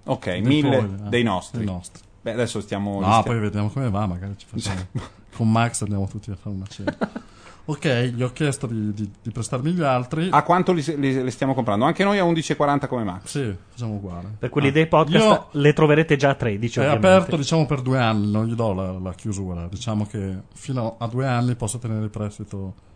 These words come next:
Speaker 2: attivo.
Speaker 3: Ah, ok.
Speaker 1: Mm.
Speaker 2: Ci pago il tasso di interesse.
Speaker 3: E quanto paghi di interesse sul
Speaker 2: Mm, ma poco, quattro cinque per cento annuo.
Speaker 1: Scusami una cosa, undici e quaranta vuol dire che se apre a undici e quarantadue noi non compriamo?
Speaker 2: No.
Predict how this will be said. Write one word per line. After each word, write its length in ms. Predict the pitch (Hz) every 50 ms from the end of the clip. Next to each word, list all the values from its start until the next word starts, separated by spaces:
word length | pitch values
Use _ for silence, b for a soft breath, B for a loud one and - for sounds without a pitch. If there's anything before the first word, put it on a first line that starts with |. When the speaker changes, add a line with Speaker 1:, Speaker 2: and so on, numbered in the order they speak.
| b b b
Speaker 2:
attivo. 260 | 107 - - 165 160
Speaker 3:
Ah, 160 | 143 123 131
ok. 320 | 139 - - 104 92 92 - 120
Speaker 1:
Mm. 160 | 123 120 110 104 - - - - - - -
Speaker 2:
Ci 120 | - - -
pago 200 | - 117 107 104
il 60 | 107 -
tasso 220 | 110 107 104 -
di 60 | 113
interesse. 340 | 104 - 127 107 95 92 98
Speaker 3:
E 40 | 123
quanto 280 | - 160 160 160 170 156
paghi 280 | - 175 180 196 202
di 80 | 170 151
interesse 520 | 135 123 - 135 120 127 147 156 - -
sul 320 | 156 - 139 127 123 120 117 - - -
Speaker 2:
Mm, 320 | 104 98 95 92 95 95
ma 240 | 92 90 87 73 82 85
poco, 360 | - 87 87 85 82 - 92 92 _ -
quattro 260 | 101 92 - - 92
cinque 240 | - 123 107 110 101
per 120 | 98 -
cento 300 | - - 101 - - 101
annuo. 260 | 95 92 95 98 92 90
Speaker 1:
Scusami 400 | 90 90 170 175 185 202 196 180
una 100 | 165 143
cosa, 460 | - 117 101 95 95 98 101 98 - - 123 -
undici 400 | 160 156 170 175 175 - - 156
e 40 |
quaranta 320 | - 165 165 185 196 175 185
vuol 180 | 156 139 127
dire 220 | 117 117 104 101 98
che 120 | - 120
se 260 | - - - 147 143
apre 340 | 147 156 175 170 - 175 165
a 80 | 156 156
undici 360 | 160 170 175 170 165 - 170
e 40 | 151
quarantadue 640 | - 156 151 156 147 - 160 160 170 180 190 190 165
noi 140 | 143 135
non 100 | 127 120 104
compriamo? 440 | - 104 92 - 120 120 107 101 110
Speaker 2:
No. 160 | 104 95